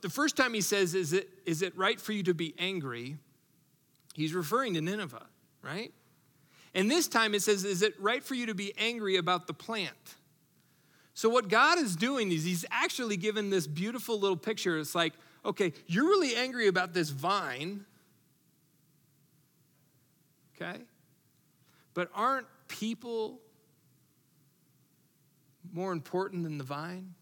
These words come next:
Like, isn't my heart for these people more important than your heart for this vine?" I mean, he's just given this beautiful picture, this, this idea for Jonah. And this,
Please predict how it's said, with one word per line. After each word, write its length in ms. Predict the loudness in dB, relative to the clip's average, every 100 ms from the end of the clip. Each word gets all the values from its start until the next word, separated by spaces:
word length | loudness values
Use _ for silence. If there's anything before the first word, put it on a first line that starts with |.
| _ _ _ _ _ _ _ _ _ _ _ _ _ _
Like, 300 | -2 -2 -2 -14 _ _ _ _ _ _ -20 _ -4
isn't 280 | -2 -2 -2
my 160 | -2
heart 460 | -2 -2 -2 -2 -4
for 80 | -4
these 180 | -4
people 640 | -6 -8 -6 -4 -2 -4 -6
more 240 | -6 -4
important 480 | -4 -4 -6 -4 -4
than 200 | -6 -4
your 180 | -4 -4
heart 260 | -6 -8
for 80 | -10
this 160 | -10 -10
vine?" 480 | -10 -10 -10 -12 -4
I 40 |
mean, 160 | -2 0
he's 140 | -2
just 160 | -4 -2
given 260 | -2 0
this 160 | 0 0
beautiful 720 | -2 -2 0 -2 -2 -2 -2 -8 -20 _ -18
picture, 640 | -8 -8 -4 -2 -2 -2
this, 280 | -2 -2 -6 -20 -20 _ -2
this 240 | 0 0
idea 560 | 0 0 0 0 2 2
for 180 | 2 -2
Jonah. 540 | 0 0 0 -4 -8 -16 _ _ _ _ _ _ _ _ _ _ _ _ _ _ _ _ _ _ _ -6
And 200 | -2 -2
this, 280 | -2 -4